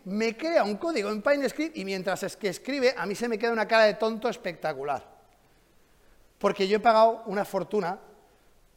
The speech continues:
a un señor que me hiciera esto durante muchas horas. Y en cuestión de un minuto y medio, que es lo que me ha costado escribir ese prompt, esa manera de dirigirme al chat G P T, a cualquier inteligencia artificial,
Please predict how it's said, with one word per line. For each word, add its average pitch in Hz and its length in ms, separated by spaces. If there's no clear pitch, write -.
a 160 180
un 180 140
señor 202 360
que 165 140
me 156 60
hiciera 190 280
esto 214 340
durante 175 380
muchas 185 400
horas. 240 360
Y 185 100
en 180 120
cuestión 247 580
de 175 180
un 208 160
minuto 220 400
y 180 80
medio, 190 440
que 185 100
es 175 100
lo 196 100
que 175 120
me 190 100
ha 196 80
costado 202 380
escribir 208 520
ese 175 240
prompt, 247 480
esa 180 200
manera 202 300
de 202 100
dirigirme 185 480
al 151 100
chat 185 200
G 190 100
P 196 120
T, 247 340
a 180 160
cualquier 160 360
inteligencia 196 540
artificial, 202 760